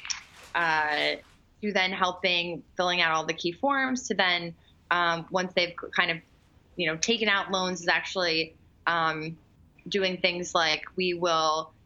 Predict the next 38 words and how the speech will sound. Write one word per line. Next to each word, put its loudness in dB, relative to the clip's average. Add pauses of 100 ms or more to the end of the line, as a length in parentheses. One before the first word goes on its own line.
(140)
help 0
them 2
compare, 0
or 4
excuse -6
me, -2
um, 0 (520)
put 2
all 2
their 2
information -2
in, -6
like, -2
one 0
spot. 2
So 2
what's -4
really 0
confusing -2
and -8
complex -2
for -2
the -8
student -2
loans 0
in -2
particular 2 (400)
is 2
that 2
a 2
lot 2
of -4
students, -2
like -2
you -4
kinda 0
mentioned 0
before, -2